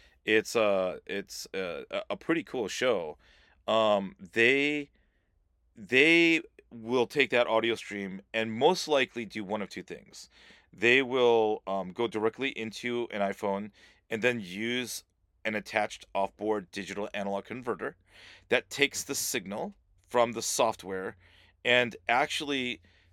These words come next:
is able to convert it into an analog signal that your really expensive headphones would be able to, to, to, uh, really decode and give you that higher level of presentation. Um,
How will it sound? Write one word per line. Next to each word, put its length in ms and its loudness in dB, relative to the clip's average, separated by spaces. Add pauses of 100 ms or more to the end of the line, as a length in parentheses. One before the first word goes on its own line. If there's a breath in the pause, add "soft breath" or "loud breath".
(180 soft breath)
is 240 -2
able 340 4
to 420 -6
convert 460 -2
it 140 2
into 240 -6
an 180 -10
analog 420 -4
signal 480 -10 (420 soft breath)
that 220 6
your 140 -2
really 280 0
expensive 420 -6
headphones 420 -8
would 140 -10
be 80 -12
able 240 -8
to, 280 -12 (360)
to, 280 -10 (440 soft breath)
to, 520 -4
uh, 220 -4
really 240 -6
decode 420 -6
and 160 -10
give 220 -4
you 340 -8 (260 soft breath)
that 140 -4
higher 420 2
level 320 -2
of 100 -10
presentation. 720 -12 (560 soft breath)
Um, 520 2